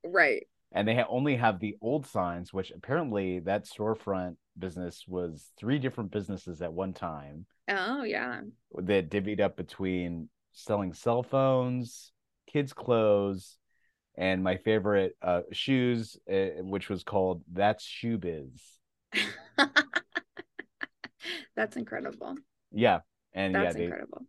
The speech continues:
Speaker 2: yeah, but they, uh, haven't got a big li-, lighted sign that says the Clubhouse.
Speaker 1: I mean, they don't need to. Every time I think of the Clubhouse, I'm just like, it's, uh, John's and then the cage doors.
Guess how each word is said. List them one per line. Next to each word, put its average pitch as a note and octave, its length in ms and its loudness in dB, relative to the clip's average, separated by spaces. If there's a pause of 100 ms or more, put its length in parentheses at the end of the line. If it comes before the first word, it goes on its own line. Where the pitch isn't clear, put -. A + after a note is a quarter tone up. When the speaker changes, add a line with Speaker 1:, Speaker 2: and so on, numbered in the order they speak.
(140)
Speaker 2:
yeah, E2 300 -2 (180)
but E2+ 160 -6
they, E2 240 -6
uh, D2+ 280 -6
haven't E2+ 460 -10
got F2 180 -4
a D#2 120 -6
big D#2 360 -8 (160)
li-, D#2+ 140 -6 (100)
lighted D#2 400 -8
sign D2+ 260 -10
that C#2+ 120 -18
says D2 260 -10
the D2 200 -12
Clubhouse. D#2 640 -10 (1700)
Speaker 1:
I A3 40 4
mean, C4+ 160 2
they D4+ 60 -2
don't F4+ 200 0
need A#3 160 -2
to. - 140 -4
Every A3+ 200 -2
time C#4+ 160 -4
I C4 40 -4
think A3+ 140 -2
of G3 60 -2
the - 80 -4
Clubhouse, G3 400 -2
I'm F#3+ 100 -6
just F#3 220 -4
like, - 340 -4
it's, - 480 -2 (120)
uh, D#3+ 380 -4
John's B3+ 640 0
and G#3 220 0
then G3+ 140 -2
the F3+ 100 -2
cage G3+ 440 0
doors. - 600 -2